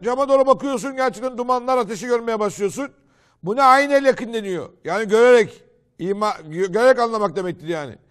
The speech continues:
Sonra bahçeye iniyorsun, gidiyorsun, ateşin içine bir giriyorsun. Yanıyorsun ateşte. O zaman hakikati anlıyorsun işte. Şimdi öyle. Uzaktan bir Allah sevgisi.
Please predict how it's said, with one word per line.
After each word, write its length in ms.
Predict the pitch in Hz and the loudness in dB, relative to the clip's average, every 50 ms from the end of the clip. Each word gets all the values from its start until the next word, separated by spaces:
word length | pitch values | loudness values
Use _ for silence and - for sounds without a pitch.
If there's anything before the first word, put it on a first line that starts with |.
| _ _ _ _ _ _ _ | _ _ _ _ _ _ _
Sonra 280 | _ - 214 247 277 269 | _ 0 2 4 6 6
bahçeye 400 | 277 277 269 - - 302 302 311 | 6 6 4 4 0 -2 -2 -2
iniyorsun, 480 | 311 311 302 277 180 247 294 254 220 196 | -2 -2 -2 -2 -2 -4 -6 -6 -8 -8
gidiyorsun, 500 | 202 220 277 294 240 - 277 262 240 - _ _ _ _ _ - | -6 -4 -2 -2 -2 -4 -6 -8 -8 -14 _ _ _ _ _ -2
ateşin 380 | 196 233 285 - 254 180 - 269 | 0 0 0 -2 -4 -4 -6 -6
içine 280 | 254 156 226 277 269 | -4 -4 -4 -2 -2
bir 80 | 269 254 | -2 -2
giriyorsun. 500 | 247 254 233 233 220 208 - 214 - - _ _ _ _ _ _ _ _ _ _ _ _ - | -2 0 0 2 0 0 -2 -6 -14 -16 _ _ _ _ _ _ _ _ _ _ _ _ -4
Yanıyorsun 580 | 156 202 247 269 302 320 320 294 214 - 214 226 | 2 4 4 6 6 6 6 4 2 0 -2 -2
ateşte. 680 | 208 151 190 180 - - 240 262 269 - - - - _ _ _ _ _ _ _ _ _ _ | -2 -2 -4 -6 -2 0 2 2 2 2 -2 -10 -20 _ _ _ _ _ _ _ _ _ _
O 160 | - 247 262 | 4 4 6
zaman 180 | 233 262 285 262 | 6 6 6 6
hakikati 480 | 240 240 175 247 247 190 240 - 254 233 | 6 4 2 -2 -2 -2 0 2 2 2
anlıyorsun 500 | 208 196 175 165 160 147 131 - 120 120 | 2 0 -2 -6 -10 -10 -10 -12 -16 -20
işte. 220 | 104 - - - - - - - _ _ _ _ _ _ _ _ _ _ _ _ _ _ _ _ _ _ _ - | -20 -20 -20 -20 -20 -20 -20 -20 _ _ _ _ _ _ _ _ _ _ _ _ _ _ _ _ _ _ _ -20
Şimdi 360 | 147 - - 233 262 320 320 262 | -20 -18 -18 -16 -12 -2 0 2
öyle. 520 | 247 254 277 269 247 214 165 117 - - _ _ _ _ _ - | 6 6 6 6 4 2 -2 -4 -6 -12 _ _ _ _ _ -4
Uzaktan 760 | 294 320 254 247 220 175 123 - _ - 262 269 262 254 269 | -4 -2 0 0 0 -2 -2 -4 _ -2 -2 -2 -2 -2 2
bir 40 | 269 | 4
Allah 440 | 262 247 247 247 247 254 240 233 | 6 6 6 4 2 2 2 2
sevgisi. 600 | - - 185 175 156 143 131 123 110 - 104 98 | 2 -2 -8 -8 -8 -10 -12 -14 -16 -18 -20 -20